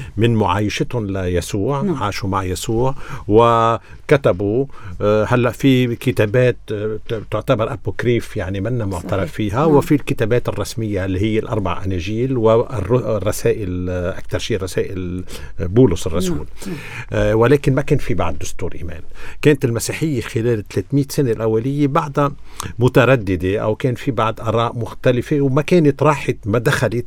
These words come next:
Speaker 1: بالعمق تبع اللاهوت.
Speaker 2: مم.
Speaker 1: آه، تأثير الفلسفة اليونانية الرومانية، خاصة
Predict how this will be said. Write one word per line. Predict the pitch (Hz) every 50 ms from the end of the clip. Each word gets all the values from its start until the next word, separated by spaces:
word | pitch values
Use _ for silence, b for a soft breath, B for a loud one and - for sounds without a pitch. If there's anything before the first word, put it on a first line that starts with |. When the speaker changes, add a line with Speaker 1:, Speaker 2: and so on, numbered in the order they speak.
| - -
Speaker 1:
بالعمق | 104 90 87 87 - 110 147 143 - - - -
تبع | - 107 92 85 -
اللاهوت. | 95 92 85 85 80 104 110 113 95 90 - - - - B
Speaker 2:
مم. | 262 190 180 156 151 B B B B B B -
Speaker 1:
آه، | 107 110 110 110 110 107 101 -
تأثير | - - - - - 185 196 180 160
الفلسفة | 127 - - 185 190 151 - 151 131 - - 127 101 101
اليونانية | 98 98 104 110 110 104 104 104 120 143 135 120 110 98 92
الرومانية، | 90 92 101 95 95 101 104 101 90
خاصة | - - 120 - - 101